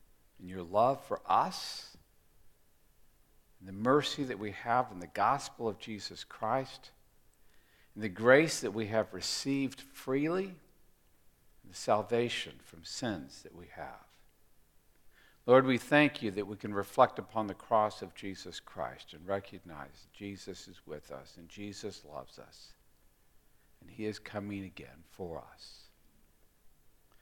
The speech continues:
Father, we also want to intercede on behalf of our world. We pray once again for the situation in Ukraine. We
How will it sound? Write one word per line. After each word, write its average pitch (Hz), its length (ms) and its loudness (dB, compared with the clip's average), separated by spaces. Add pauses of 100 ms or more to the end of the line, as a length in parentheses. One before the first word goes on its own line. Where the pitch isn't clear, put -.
(180)
Father, 131 260 10
we 120 200 6
also 117 340 6
want 107 320 2
to 95 380 -6 (100)
intercede 123 760 0
on 90 140 -6
behalf 98 520 -4
of 85 120 -12
our 80 140 -2
world. 113 560 0 (540)
We 104 120 -4
pray 127 400 10
once 127 340 4
again 113 440 2
for - 240 -6
the 85 120 -10
situation 101 840 -4
in 82 120 -10
Ukraine. 131 680 -2
We 80 160 -12